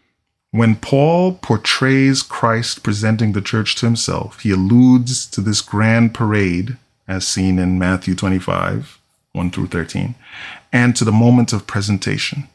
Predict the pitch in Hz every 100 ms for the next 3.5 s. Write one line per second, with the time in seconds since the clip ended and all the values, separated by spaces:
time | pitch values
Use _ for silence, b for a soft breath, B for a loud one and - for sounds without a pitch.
0 | _ - 104 120 160 156 - 104 101 107
1 | 104 104 110 107 101 110 147 160 170 147
2 | - 101 - 101 - - 104 107 - 107
3 | - 98 90 92